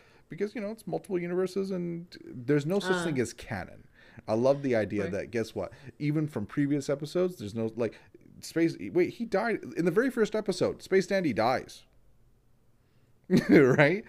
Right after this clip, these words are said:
Speaker 1: And they just
Speaker 2: Wow.
Speaker 1: keep on doing, and then they go, like, wait, they, they literally go, like, "Wait a minute, how are we supposed to get off the planet if you detonated the bomb?" He's like,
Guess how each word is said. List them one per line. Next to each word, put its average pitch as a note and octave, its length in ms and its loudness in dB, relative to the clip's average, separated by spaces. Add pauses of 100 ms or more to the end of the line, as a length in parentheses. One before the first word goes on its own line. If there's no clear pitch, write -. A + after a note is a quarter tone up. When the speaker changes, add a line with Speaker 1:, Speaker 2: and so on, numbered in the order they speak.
(180)
Speaker 1:
And C#3 140 2
they D3 60 6
just F#3+ 200 4
Speaker 2:
Wow. - 60 -4
Speaker 1:
keep F#3 180 2
on C#3+ 200 8
doing, D#3 240 10
and C#3 160 2
then C3 400 -4
they C3+ 80 2
go, C#3 80 6
like, B2 140 4 (180)
wait, B2 480 2
they, B2+ 260 6
they C3 220 0
literally E3 220 6
go, F3 100 2
like, A2 80 4
"Wait D#3 140 2
a D3 40 2
minute, B2+ 160 -2
how C3 120 0
are - 20 2
we E3+ 100 6
supposed F3 220 0
to E3 60 -8
get E3 100 4
off D3+ 80 0
the C#3+ 80 -4
planet D3 340 0
if A2 140 -4
you A2+ 80 -4
detonated A#2 480 0
the G2+ 60 -6
bomb?" F#2+ 340 0
He's F#2+ 100 -8
like, G2 160 -6